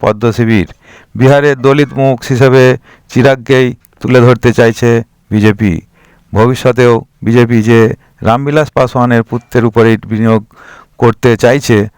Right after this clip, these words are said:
তাও স্পষ্ট করে দেওয়া হলো। আবার চিরাগকে গুরুত্ব দিতে গিয়েই কমে গিয়েছেন জিতেন রাম মা-, মাম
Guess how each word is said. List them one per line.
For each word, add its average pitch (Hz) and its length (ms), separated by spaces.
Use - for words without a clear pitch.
তাও 110 220
স্পষ্ট 110 360
করে 107 220
দেওয়া 101 220
হলো। 98 280
আবার 117 320
চিরাগকে 127 680
গুরুত্ব 139 340
দিতে 135 260
গিয়েই 120 360
কমে 123 260
গিয়েছেন 113 560
জিতেন 127 360
রাম 120 160
মা-, 110 240
মাম 110 380